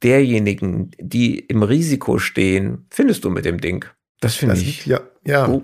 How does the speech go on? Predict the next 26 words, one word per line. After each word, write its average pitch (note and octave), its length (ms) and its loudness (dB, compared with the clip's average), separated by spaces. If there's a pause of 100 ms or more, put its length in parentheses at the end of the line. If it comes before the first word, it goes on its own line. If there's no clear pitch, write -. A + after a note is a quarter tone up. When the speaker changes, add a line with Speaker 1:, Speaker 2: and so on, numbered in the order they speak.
Speaker 1:
gruselig. C3 720 2 (220)
Speaker 2:
Das A#2+ 160 0
ist D#3+ 140 -4
gruselig. A2 600 -2
Und B2 140 -2
ich - 120 -10
glaube, D3 300 0
dass E3 160 0
das C#3+ 180 0
ein, C3+ 300 0 (320)
ein C3 180 -2
Effekt C#3+ 520 -6
auch - 280 0
der A#2+ 280 -2
Situation E3+ 640 -2
ist, G3+ 280 -6 (340)
dass, - 300 -2
also, A2 140 -4 (800)
was B2+ 220 -4
liegt F#3 200 -2
in C3 80 4
den B2+ 140 4
Risikorechnern A2+ 640 -2
zugrunde, A2 500 -2
egal A2+ 420 0
welche, A2+ 320 -2